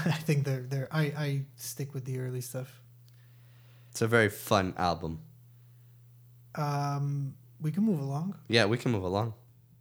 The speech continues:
Speaker 1: Main Source, Breaking Atoms from ninety-one.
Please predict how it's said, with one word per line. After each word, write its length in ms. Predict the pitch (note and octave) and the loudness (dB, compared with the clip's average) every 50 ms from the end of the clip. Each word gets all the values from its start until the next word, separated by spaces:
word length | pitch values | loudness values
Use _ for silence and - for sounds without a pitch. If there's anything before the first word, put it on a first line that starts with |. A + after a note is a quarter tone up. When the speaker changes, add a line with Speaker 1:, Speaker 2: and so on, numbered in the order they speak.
| _ _ - _ - | _ _ -20 _ -2
Speaker 1:
Main 380 | D3+ C#3 C#3 D3 D#3 D#3+ E3+ E3 | 2 4 6 8 8 8 6 6
Source, 720 | - - - C#3 C3+ C#3 D#3 D#3+ D#3+ - - - - - - - - - _ - - _ _ _ _ _ - - - - - - - - | 4 0 0 0 2 2 2 0 -2 -6 -8 -10 -12 -14 -20 -20 -20 -20 _ -20 -20 _ _ _ _ _ -20 -20 -20 -20 -20 -20 -14 -4
Breaking 400 | C3+ B2+ C3+ C3+ C#3 D3 C3+ C3 | 0 2 2 2 4 2 2 2
Atoms 360 | B2+ B2+ B2 B2+ C3 C3 C3 | 4 2 2 0 0 -2 -4
from 320 | - - C3 A#2+ A#2 A#2+ A#2+ | -6 -6 -4 -4 -2 0 0
ninety-one. 500 | A#2+ A#2+ A#2+ A#2+ A#2+ A#2+ B2 C#3 F3+ F#3 | 0 0 2 2 2 2 2 2 0 0